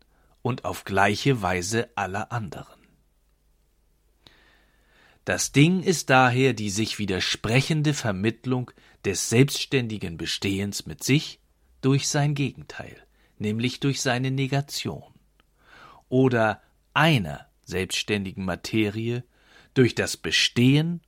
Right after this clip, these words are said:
und Nichtbestehen einer anderen. Die Existenz hat in diesem Dinge ihre Vollständigkeit erreicht, nämlich in einem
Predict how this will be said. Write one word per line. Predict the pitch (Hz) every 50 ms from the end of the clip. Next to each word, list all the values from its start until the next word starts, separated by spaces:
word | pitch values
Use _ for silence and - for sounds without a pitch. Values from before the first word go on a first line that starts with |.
| _ _
und | - 165 185 214 214 - - - _ _ _ -
Nichtbestehen | 156 170 156 - - - - - 90 - - - - 95 95 98 98 101 110 110 - _ _ _ _ _ _ _
einer | - 120 123 123 131 - -
anderen. | 117 113 95 78 - - - - - - - _ _ _ _ _ _ _ _ _ _ _ _ _ _ _ _ _ _ _ _ _ _ _ _ _ _ _ _ _ _ _ _ _ _ _ _ _ _ _ _ _ _ _ _ _ _ _ _ _ _ _ _ _ _ _ _ _ _ _ _ _ _ _ _ _ _ _ _ _ _ _ _ _ _ _ _ _ _ _ _ _ _ _ _ _ _ _ _ _ _
Die | - 123 131 -
Existenz | 131 127 - - - 143 139 - - - - 180 151 107 - - - - - -
hat | - - 123 120 - -
in | - 131 123 113 110 110 107 101 -
diesem | 143 160 190 202 170 117 107 95 78 73 - - -
Dinge | 101 101 101 104 110 123 135 143 - _ _ _ _ _ _ _ _
ihre | - 143 139 131 131 143 139
Vollständigkeit | - - - 135 120 - - - 98 87 76 - - - - - 62 - - -
erreicht, | - 85 - - - - - - - - - - _ _ _ _ _ - - - - - - - _ _
nämlich | - 120 135 147 160 165 160 - -
in | 165 165 165
einem | - - 165 165 139 107 92 82 73 - - -